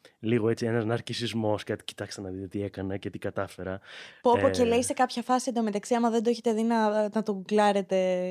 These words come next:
Speaker 2: αυτή τη γκόντρα, ε, λέει σε κάποια στιγμή, «Και αν δεν μίλαγα και τα αγγλικά τα δικά της, τα πολύ βρετανικά,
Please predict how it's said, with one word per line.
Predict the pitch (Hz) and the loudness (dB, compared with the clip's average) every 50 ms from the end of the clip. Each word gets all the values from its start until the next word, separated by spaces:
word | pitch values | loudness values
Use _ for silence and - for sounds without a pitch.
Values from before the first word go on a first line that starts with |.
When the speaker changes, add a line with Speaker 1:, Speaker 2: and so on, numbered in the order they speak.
| 185 - | -6 -8
Speaker 2:
αυτή | - 185 - - 190 | -10 -12 -10 -14 -6
τη | 190 196 196 190 190 190 185 | -4 -2 -2 0 -2 -2 0
γκόντρα, | 180 196 196 190 185 175 190 202 214 262 262 - - - - - 226 - | 2 4 4 4 4 4 2 4 4 2 0 -6 -16 -20 -20 -20 -12 -4
ε, | - 220 220 220 | 0 2 2 4
λέει | 220 226 240 262 | 4 4 2 2
σε | 254 | 0
κάποια | 254 254 254 240 - 269 | -2 -2 -2 -2 -4 -6
στιγμή, | 254 - 233 220 233 254 262 254 - - - - _ _ | -4 -4 -2 0 0 0 0 -2 -6 -12 -16 -16 _ _
«Και | - 285 | 2 4
αν | 277 285 311 339 | 4 4 4 4
δεν | 370 359 339 | 2 2 4
μίλαγα | 330 339 349 349 349 302 262 214 185 196 202 190 185 180 180 - - - 233 214 _ _ | 4 4 4 4 4 4 4 4 2 2 2 2 2 0 -2 -8 -18 -20 -20 -20 _ _
και | - - 240 226 220 220 214 214 208 208 208 202 196 | 2 4 6 6 6 6 8 8 6 6 4 2 2
τα | - 247 | 2 2
αγγλικά | 233 202 214 233 214 214 - 247 262 | 2 4 4 4 4 4 4 4 4
τα | 254 320 302 | 6 4 4
δικά | 254 262 - 254 240 233 220 214 214 - | 4 4 4 4 4 6 4 2 2 0
της, | 214 208 214 214 - | 0 0 0 0 0
τα | 247 226 | -2 0
πολύ | - 220 214 208 226 262 | 2 2 2 4 4 2
βρετανικά, | 254 269 277 277 277 247 226 220 202 - | 2 2 2 4 4 4 2 2 2 2